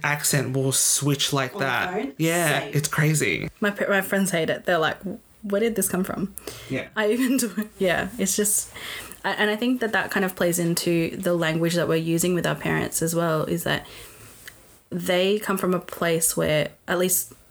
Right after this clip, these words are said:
Speaker 2: for mine and yours as well, they came
Speaker 1: Mm-hmm.
Speaker 2: from a place where they didn't grow up in Australia.
Speaker 1: Yes.
Speaker 2: They think in a different language.
Speaker 1: Yes.
Speaker 2: They have different references.
Speaker 1: Mm-hmm.
Speaker 2: They have different experiences.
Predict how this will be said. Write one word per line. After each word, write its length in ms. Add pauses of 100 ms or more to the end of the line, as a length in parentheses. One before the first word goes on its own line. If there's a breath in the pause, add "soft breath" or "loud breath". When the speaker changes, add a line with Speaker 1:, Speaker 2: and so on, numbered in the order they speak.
(400)
Speaker 2:
for 100
mine 440 (420)
and 380
yours 260
as 120
well, 220
they 140
came 160
Speaker 1:
Mm-hmm. 80
Speaker 2:
from 100
a 60
place 360
where 100
they 240
didn't 220
grow 180
up 180
in 60
Australia. 560
Speaker 1:
Yes. 480 (160)
Speaker 2:
They 160
think 320
in 80
a 60
different 340
language. 420
Speaker 1:
Yes. 360 (500 loud breath)
Speaker 2:
They 220
have 280
different 300
references. 800
Speaker 1:
Mm-hmm. 180
Speaker 2:
They 100
have 260
different 380
experiences. 840